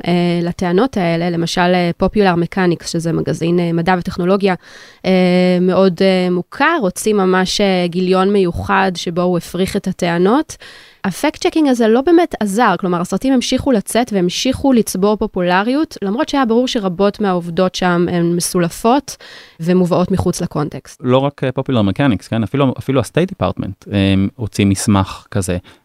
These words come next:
Speaker 2: אה, כשאנחנו רואים את ועדת החקירה של, אה, אה, אירועי אחד עשר בספטמבר, ועדת החקירה הרשמית של, של הקונגרס משתי המפלגות, את רואה שמקדישים הרבה אנרגיה והרבה זמן ו-, ופרקים שלמים כדי להפריך תיאוריות מאוד ספציפיות,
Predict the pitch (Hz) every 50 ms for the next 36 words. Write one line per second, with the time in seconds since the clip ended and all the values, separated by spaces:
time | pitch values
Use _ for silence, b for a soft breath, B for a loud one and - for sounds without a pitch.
0 | B - 101 98 - - 110 - - 110 113 120 127 120 113 110 104 101 107 113
1 | - 123 - 107 - - 107 98 101 110 107 - - 104 98 95 92 92 92 92
2 | 95 92 92 95 98 107 104 98 92 95 95 104 98 - 101 98 95 - 104 -
3 | - 110 98 - - - 151 147 117 98 92 95 113 120 - - - 101 - 113
4 | 113 113 101 98 92 - 147 160 156 - 107 98 98 - - - 101 95 - 95
5 | 98 95 120 147 151 - - 101 - - - 107 107 98 - 127 139 170 175 _
6 | B B B B B B - 151 170 - 190 - - - 113 - - 190 180 127
7 | 110 107 113 139 160 170 135 127 135 139 135 120 98 92 98 113 117 107 107 101
8 | 92 92 98 107 113 110 98 95 92 92 85 90 95 98 - 101 92 - - 135
9 | 135 - - 113 98 104 120 143 180 202 202 b b b b b b b - 113
10 | 113 104 - - - 156 180 185 - - 143 156 165 - 120 113 123 - - 113
11 | - - 98 - - - - - _ -